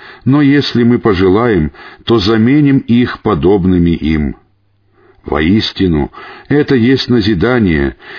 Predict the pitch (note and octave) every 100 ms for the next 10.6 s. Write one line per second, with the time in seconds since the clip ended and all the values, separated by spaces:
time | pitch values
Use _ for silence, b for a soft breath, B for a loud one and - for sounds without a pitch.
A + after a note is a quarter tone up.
0 | B B2 C3 D#3+ - - C3+ C3 C3 D3
1 | C#3 - B2 A#2 B2+ A#2+ - A2 F2+ E2+
2 | - G2+ - F2 E2 D#2 C#2 C#2+ - A1+
3 | A1 A1 G#1+ _ _ B B B B -
4 | D#3 F3 F#3+ E3 C#3+ A2 A2+ A#2 A#2+ A2
5 | G#2+ G#2+ A2 G#2+ F#2+ F2+ B B - E2
6 | A2 C3+ - A2+ A2 G2+ G2+ E2+ E2+ F2
7 | E2 D2+ D2 C#2 C2+ - - b b b
8 | b A#2+ C#3+ D3+ B2 - F#2 F2 F2+ G#2+
9 | F#2+ G2 F#2 - B B F2 D2 D#2 F2+
10 | G#2 E2 - - A#1+